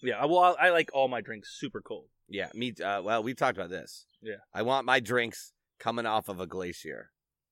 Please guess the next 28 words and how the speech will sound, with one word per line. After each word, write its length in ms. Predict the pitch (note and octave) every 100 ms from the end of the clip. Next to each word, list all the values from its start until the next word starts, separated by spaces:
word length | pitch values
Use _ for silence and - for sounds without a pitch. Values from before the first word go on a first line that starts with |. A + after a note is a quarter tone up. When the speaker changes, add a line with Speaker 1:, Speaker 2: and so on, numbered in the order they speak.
| _
Speaker 2:
just 240 | - E2 -
dripping 340 | G#2 G#2 G2
into 180 | G2 F#2
my 120 | F2
mouth. 280 | E2+ D2 - _ _ _ _ -
Speaker 1:
That's 180 | D3+
actually 300 | F3 D#3+ D3+
really 300 | C3 C3+ C3+
good. 160 | A2+ A#2
Like, 160 | G#2+ -
I'm 200 | C3+ D3+
gonna 180 | F3 D#3
go 220 | C3 C#3
with, 260 | C3 A#2+ G#2+
I'll 80 | A#2
take 140 | B2+
another 240 | A2+ G#2 G2+
sip. 300 | - G#2+ - _ _ _ -
Speaker 2:
I'll 100 | G#2
go 140 | A2
with 140 | C3
seven 360 | - A#2+ G#2 F2+ -
eight 220 | G2 G#2+
on 200 | C#2 D2
that. 240 | D2+ D#2 - _ _ _ _ _ _ _ _ _ _ _ _ _ -
Pushing 340 | D3+ - A#2 -
eight 200 | G#2 G2+
one. 400 | F#2+ F2 E2+